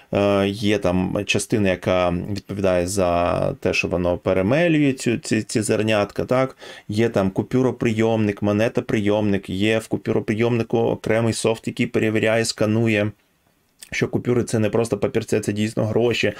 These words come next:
Тобто багато всього. І тим не менше, коли ви, е, цього всього не бачите, ви розумієте, що це такий агрегат, але є певні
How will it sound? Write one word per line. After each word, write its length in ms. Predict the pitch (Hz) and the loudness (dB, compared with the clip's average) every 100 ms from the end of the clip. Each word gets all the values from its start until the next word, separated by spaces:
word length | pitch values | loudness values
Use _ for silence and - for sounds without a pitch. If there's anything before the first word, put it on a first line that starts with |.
| - - - | -12 -10 -6
Тобто 180 | 110 | -2
багато 280 | 123 156 165 | 2 2 0
всього. 300 | - 127 101 - - _ _ | 0 0 0 -6 -20 _ _
І 240 | 147 143 135 - _ _ _ _ | 0 2 0 -8 _ _ _ _
тим 200 | - 175 | -2 2
не 80 | 170 | 2
менше, 520 | 180 254 233 175 135 - _ | 2 2 0 2 0 -2 _
коли 340 | - 135 143 151 | -2 2 2 2
ви, 240 | 127 139 | 2 2
е, 800 | 127 120 110 107 110 107 107 104 170 | 2 2 0 0 0 2 2 0 -2
цього 220 | - 151 143 | -2 0 0
всього 220 | - 139 | 0 0
не 80 | 165 | 2
бачите, 380 | 277 277 - | 2 0 0
ви 80 | 139 | 0
розумієте, 360 | 139 151 147 - | 0 2 0 0
що 120 | 123 | -2
це 100 | - | -2
такий 240 | 120 - | -2 0
агрегат, 460 | 120 123 160 269 294 - | 2 2 2 2 -2 -2
але 220 | 147 254 | 0 2
є 280 | 143 160 226 | 2 2 0
певні 640 | 160 175 220 175 175 165 | 0 0 2 2 2 0